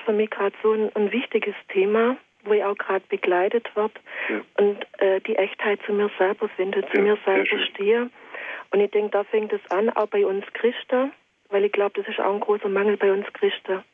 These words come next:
Speaker 2: Also ich, ich gebe Ihnen vollkommen recht. Bei uns hier jetzt gerade in unserer Gegend hat ähm, eine Krankenschwester, ähm, ist gewählt worden, dass sie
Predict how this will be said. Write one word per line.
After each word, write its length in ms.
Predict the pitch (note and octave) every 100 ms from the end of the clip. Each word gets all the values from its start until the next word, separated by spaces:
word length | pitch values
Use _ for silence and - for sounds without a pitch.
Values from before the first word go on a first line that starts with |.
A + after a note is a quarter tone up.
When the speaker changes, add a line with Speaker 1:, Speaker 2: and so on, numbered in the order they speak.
| _ _ -
Speaker 2:
Also 140 | G#2+ -
ich, 320 | G#2 - - - - - -
ich 160 | B2 -
gebe 200 | C3 B2+
Ihnen 200 | A#2+ A2
vollkommen 440 | - B2+ - A2+
recht. 320 | G#2 A2+ - - - - - - -
Bei 100 | A#2+
uns 240 | A#2+ E3+ - -
hier 340 | D3+ D#3 E3
jetzt 360 | D3+ D3 D3 -
gerade 400 | B2 B2+ B2+ C3
in 200 | A#2+ A#2+
unserer 380 | - A2+ G#2+ G#2
Gegend 380 | - A2+ C3+ C3 -
hat 160 | A#2 - - - -
ähm, 580 | A2+ G#2 G#2 G#2 G#2 G2+ - -
eine 260 | G#2 G#2
Krankenschwester, 1300 | - - G#2 - E3 - D#3 - - D3 C#3+ C#3+ D3 _ -
ähm, 720 | A#2 A#2 A2+ A2+ A#2 A#2 A#2 - - - - - -
ist 340 | - - -
gewählt 500 | - G#2 G2+ C#3 E3+
worden, 540 | D3+ C#3+ C#3+ C#3+ D3 C3+
dass 160 | B2 - -
sie 300 | A#2 A2+ A2+